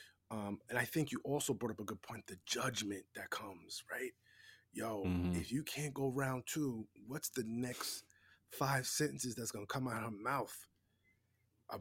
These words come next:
Speaker 2: Is she
Speaker 1: about
Speaker 2: grabbing
Speaker 1: me?
Speaker 2: a phone, texting a group chat like this?
Speaker 1: You already
Speaker 2: nigga?
Speaker 1: getting you, you over there looking at the phone like, "Oh, no, I'm in the group chat. No."
Speaker 2: <laughs> I hustling, trying
Speaker 1: Yeah,
Speaker 2: to see what you
Speaker 1: exactly.
Speaker 2: talking
Speaker 1: It ain't, it ain't even
Speaker 2: about.
Speaker 1: fifteen minutes into brunch yet.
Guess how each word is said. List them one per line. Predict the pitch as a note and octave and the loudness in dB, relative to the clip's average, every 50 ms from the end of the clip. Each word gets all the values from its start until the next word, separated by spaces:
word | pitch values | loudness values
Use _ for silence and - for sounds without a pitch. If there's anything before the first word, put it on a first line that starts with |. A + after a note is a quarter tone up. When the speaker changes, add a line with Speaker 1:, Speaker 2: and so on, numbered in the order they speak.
| F#2 - | 0 2
Speaker 2:
Is | B2 C#3 | 6 8
she | D#3 - | 8 8
Speaker 1:
about | |
Speaker 2:
grabbing | - G#2 G2+ G2+ G2+ G2 | 8 6 6 6 6 6
Speaker 1:
me? | |
Speaker 2:
a | F#2+ - | 4 6
phone, | - A2 G#2+ G#2 G#2 G2 | 6 8 8 10 8 6
texting | G2 - - G#2+ G#2+ - - B2 A2+ A2 | 6 6 4 4 4 6 6 8 8 8
a | A2 G2+ | 8 8
group | F#2 A#2+ C3+ C3+ C3 | 12 12 12 12 12
chat | - - C#3+ C#3 C3 - - - - - - | 10 8 10 10 8 6 2 -6 -10 -8 -6
like | G2 F#2+ - | -6 -4 2
this? | - G#2 A2+ D3 F3 G#3+ | 6 8 8 8 8 6
Speaker 1:
You | A3+ | 6
already | G#3+ A3 A3+ A3+ | 6 6 6 8
Speaker 2:
nigga? | |
Speaker 1:
getting | G#3 G#3 A#3+ A3 A3 A3+ A3 - - _ _ - - - - _ - - - - - - - - - - - | 8 8 8 10 10 10 10 8 6 _ _ -20 -20 -20 -14 _ -4 -4 -4 -4 -6 -6 -8 -8 -8 0 6
you, | E3 F3+ G3 G3+ F#3 | 10 12 12 12 12
you | F#3+ G3+ | 12 12
over | F#3 | 12
there | F#3+ F3+ | 12 12
looking | F3+ F#3+ E3 - | 12 10 10 10
at | E3+ | 8
the | D#3+ D#3+ | 8 8
phone | - G3+ G3+ F#3 F3 | 8 6 8 8 8
like, | D3+ B2+ - | 8 6 6
"Oh, | A#2+ B2+ B2+ B2 A#2 | 6 6 6 6 6
no, | A#2 A#2 B2 C3 C3+ C3+ C3 B2 A#2+ | 4 2 4 6 8 8 10 10 10
I'm | B2 B2 C3+ | 10 10 8
in | C3+ | 8
the | C#3 B2+ | 6 8
group | - - - - - | 10 10 10 10 8
chat. | - - D3 C#3 C3+ B2 A2+ | 6 6 6 6 6 6 4
No." | C#3+ D#3+ E3+ E3 E3 E3 E3 D#3+ E3 E3 D#3 D#3 D#3 C#3+ C#3 C#3 - - - - - | 4 4 4 6 6 6 6 8 8 8 8 6 6 4 2 0 -2 -4 -6 -4 -4
Speaker 2:
<laughs> | - - - - - | -4 -4 -4 0 2
I | - F2+ F#2+ F#2+ | 6 6 8 8
hustling, | F#2 A2 G2+ F#2+ - A2 G#2 G#2 G2 - - - - - - - | 8 8 8 8 8 6 6 6 6 2 -4 -16 -20 -20 -14 2
trying | - - A#2+ | 8 10 12
Speaker 1:
Yeah, | G#2+ | 12
Speaker 2:
to | A2 A2 | 12 12
see | D3+ B2+ B2 | 10 12 12
what | B2 A#2+ - | 12 12 10
you | - B2+ | 10 8
Speaker 1:
exactly. | - D#3 | 8 8
Speaker 2:
talking | C3+ C3+ C#3 C#3 C3+ | 8 8 6 6 8
Speaker 1:
It | D3 | 12
ain't, | E3+ F#3+ G3 F#3+ - | 12 12 12 12 10
it | D#3+ F3+ | 12 12
ain't | G3 G3+ G#3 | 12 12 12
even | G3+ G3 | 12 10
Speaker 2:
about. | |
Speaker 1:
fifteen | - - G3+ - - G#3 F#3+ F#3+ | 10 8 4 6 6 6 8 10
minutes | G3 G3 G3 F#3 - | 10 10 10 10 8
into | F3+ D#3 F3 | 8 8 6
brunch | D#3+ C#3+ F3 G3 G#3 G3 - - | 6 8 8 8 8 8 8 6
yet. | D3 C3 A#2+ - | 6 6 4 2